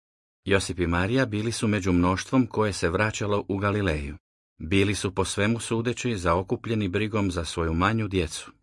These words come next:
pa se nisu previše zabrinjavali time što Isus nije pored njih.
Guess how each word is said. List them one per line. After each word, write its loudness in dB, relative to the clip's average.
pa 2
se -2
nisu 0
previše 0
zabrinjavali 0
time 0
što -4
Isus -4
nije 0
pored -2
njih. -6